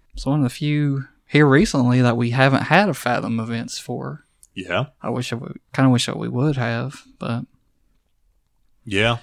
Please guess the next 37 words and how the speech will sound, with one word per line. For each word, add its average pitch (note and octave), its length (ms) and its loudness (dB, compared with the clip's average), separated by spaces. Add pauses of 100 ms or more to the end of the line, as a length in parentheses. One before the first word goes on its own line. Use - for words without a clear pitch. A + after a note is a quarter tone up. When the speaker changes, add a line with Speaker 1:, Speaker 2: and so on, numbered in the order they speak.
Speaker 2:
I F3+ 120 4
could G#3 180 -4
see, D#3+ 260 2
like, C3 200 4
out C3+ 160 4
of A2+ 120 2
anything A2+ 400 0
that's G2 160 -4
coming F2+ 280 -4
this F2 200 -10
year, E2+ 200 -4
I E2+ 60 -2
could E2 200 -12
see E2 440 -10 (840)
Batman D#2+ 440 -6
Ninja D#2 340 -14
getting E2 260 -12
one. D#2+ 440 -12 (100)
Speaker 1:
Mm, A#2 380 0 (200)
that'd A#3+ 200 8
be - 60 2
pretty - 200 -6
cool. A#2+ 380 -10 (380)
On C3+ 120 8
the C3 40 6
special D#3 300 4
features A#2+ 460 0
they A#2+ 80 0
were A#2 100 -4
talking A#2+ 300 -2
about, A#2 420 -4
um, A#2 220 -2
showing A#2+ 280 2
off A2 400 -2
the A#2 220 0
Suicide B2+ 420 0
Squad, B2+ 360 0